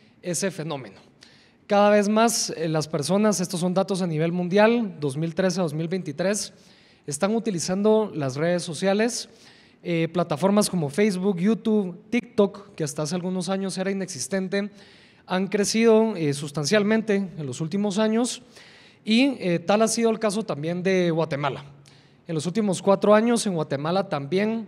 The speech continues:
han crecido las redes sociales, el u-, el uso de redes sociales por parte de las personas. Eh, mientras que algunas tal vez redes sociales han crecido un poco más lento, hay otras redes sociales como YouTube, por ejemplo, que ha crecido un ciento ochenta y cinco por ciento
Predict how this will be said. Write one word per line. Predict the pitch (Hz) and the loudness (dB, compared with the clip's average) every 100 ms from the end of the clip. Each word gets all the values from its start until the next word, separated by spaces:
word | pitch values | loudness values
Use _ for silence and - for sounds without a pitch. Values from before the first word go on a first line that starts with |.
| - | -12
han | 170 | -10
crecido | 175 170 196 196 196 | -6 -6 -4 0 0
las | 165 | 0
redes | 143 180 175 | 2 0 0
sociales, | 135 196 233 220 | 0 4 4 2
el | 147 | -4
u-, | 156 - | -8 -8
el | 151 151 | -4 -4
uso | 185 | -2
de | 180 | -2
redes | 151 185 | 0 -2
sociales | 175 135 175 180 180 | -4 -6 -4 -6 -8
por | 127 | -8
parte | 151 156 | -6 -4
de | 185 | -4
las | 185 | -4
personas. | 190 202 208 220 233 - - - - _ _ _ - | -6 -6 -4 -2 -4 -6 -16 -20 -20 _ _ _ -8
Eh, | 185 175 175 170 175 - - | -2 0 0 -2 -8 -16 -10
mientras | 196 214 220 254 240 | -2 0 0 0 0
que | 214 | -2
algunas | 202 226 240 - | 0 0 0 -2
tal | 170 | -2
vez | 196 | 2
redes | 214 220 | 2 0
sociales | 147 190 202 196 | -4 -2 -2 -2
han | 208 | -2
crecido | 214 202 220 214 | -2 -2 -2 -2
un | 208 | -2
poco | 208 208 | -2 0
más | 208 208 | 0 2
lento, | 208 208 220 233 226 - - - _ - | 2 2 2 0 -2 -14 -20 -20 _ 0
hay | 170 | 4
otras | 180 202 190 | 6 6 8
redes | 208 208 | 6 6
sociales | 143 165 190 - | 0 2 2 0
como | 151 143 | -4 -2
YouTube, | 185 214 208 156 | 0 0 -2 -4
por | 135 | -6
ejemplo, | 139 180 190 | -4 -4 -4
que | 165 | -4
ha | 156 | -6
crecido | 160 190 185 | -4 -4 -4
un | |
ciento | 170 202 202 | -4 -4 -4
ochenta | 196 156 139 | -8 -8 -8
y | |
cinco | 151 170 190 | -8 -6 -6
por | 143 127 | -6 -4
ciento | 175 190 196 202 | -2 -2 0 -2